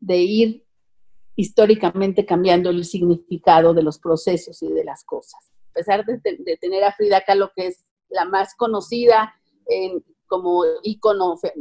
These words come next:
feminista, eh, sin embargo, es, creo que hasta la fecha, un ícono que no ha merecido, eh, estudios serios académicos. En la unam, en, en, en, en investigaciones estéticas,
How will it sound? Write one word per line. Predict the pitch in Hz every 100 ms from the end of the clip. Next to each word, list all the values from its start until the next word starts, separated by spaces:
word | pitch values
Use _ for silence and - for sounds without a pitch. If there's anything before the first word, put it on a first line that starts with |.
| - _ _
feminista, | 202 185 202 220 220 208 247 _ _ -
eh, | 180 - - -
sin | 208
embargo, | 190 202 214 240 233
es, | 202 226 _ - _ _
creo | 240 262 247
que | 233
hasta | 214 202
la | 175 180
fecha, | 220 220 240 226 _ _ _
un | 226 254
ícono | 247 233 220 214 214
que | 185
no | 196 208
ha |
merecido, | 220 214 196 190 - 214 214 190 _ _
eh, | - 190 175 170 160 160 _ _ _ _ _
estudios | 208 208 240 240 240 226 220
serios | 240 220 214 180 196
académicos. | 202 185 190 196 180 170 139 170
En | 196
la | 202
unam, | 214 220 233 247
en, | 220 208
en, | - 196 180 180 -
en, | 202 190
en | 190 202
investigaciones | 196 190 196 - 185 202 220 220
estéticas, | 185 - 202 214 - 220